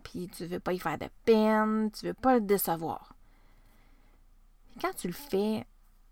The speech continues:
est-ce que tu te rends compte que tu t'oublies parfois ? Euh, est-ce que tu te rends compte que ça peut être un grugeur de temps ? Est-ce que c'est une activité qui a de la place dans ton agenda ? Ça en fait des questions.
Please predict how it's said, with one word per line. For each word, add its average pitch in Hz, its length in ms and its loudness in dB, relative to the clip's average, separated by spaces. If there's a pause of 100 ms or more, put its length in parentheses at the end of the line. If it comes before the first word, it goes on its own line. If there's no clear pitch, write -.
(600)
est-ce 165 240 -10
que 196 100 -4
tu 196 220 -6
te - 160 -12
rends 190 180 -2
compte 254 580 2 (360)
que 180 160 -6
tu - 180 -14
t'oublies 262 440 6
parfois ? 175 460 -4 (920)
Euh, 170 520 -8
est-ce 175 100 -10
que - 120 -4
tu - 180 -8
te - 80 -10
rends 170 240 2
compte 233 460 4
que 190 120 -2
ça 180 160 -4
peut - 120 -4
être 196 180 0
un 175 100 0
grugeur 190 400 4
de 190 100 6
temps ? 185 220 2 (680)
Est-ce - 440 -8
que 180 240 -2
c'est - 280 -10
une 185 120 0
activité 254 840 -2
qui - 140 -2
a 185 60 2
de 190 100 -8
la 170 100 -2 (100)
place 285 340 0
dans 170 120 -4
ton 170 240 -2
agenda ? 170 500 -2 (960)
Ça - 140 -16
en - 140 -10
fait 302 180 -4
des 339 80 2
questions. 175 440 -6